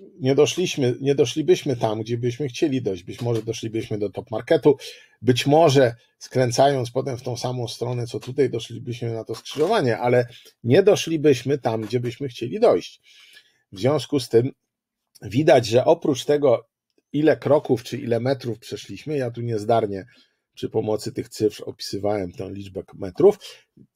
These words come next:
e, oprócz informacji, ile metrów przeszliśmy, ważny jest też kierunek.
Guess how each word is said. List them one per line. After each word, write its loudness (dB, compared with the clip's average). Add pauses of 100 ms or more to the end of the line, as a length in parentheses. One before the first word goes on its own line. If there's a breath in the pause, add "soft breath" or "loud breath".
(160)
e, 8
oprócz 4
informacji, -2
ile 2
metrów -4
przeszliśmy, -8
ważny 2
jest -6
też -8
kierunek. -14